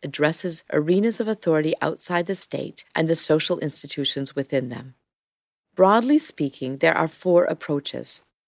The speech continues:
I call the first two conventional approaches.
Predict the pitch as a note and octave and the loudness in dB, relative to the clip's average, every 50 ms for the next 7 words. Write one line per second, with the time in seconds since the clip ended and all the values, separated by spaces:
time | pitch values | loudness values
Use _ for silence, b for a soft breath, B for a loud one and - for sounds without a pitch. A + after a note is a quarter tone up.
0 | _ _ _ _ _ - - - A3+ - - B3 A#3 B3 B3+ C4+ C4 - G#3+ G#3 | _ _ _ _ _ -6 -2 -2 0 2 4 4 4 6 4 2 2 4 2 2
1 | G#3 - - - - F3+ D3+ D3 - - F#3 F3 D#3+ C#3+ E3 F3 G3+ - - - | 2 2 -2 -2 0 2 2 2 2 -2 -2 -2 0 2 2 2 2 0 -2 -2
2 | D#3 D3 C3+ - - - - A2+ - - - - - - - - | -2 -4 -4 -6 -6 -8 -10 -10 -10 -10 -12 -10 -10 -12 -12 -14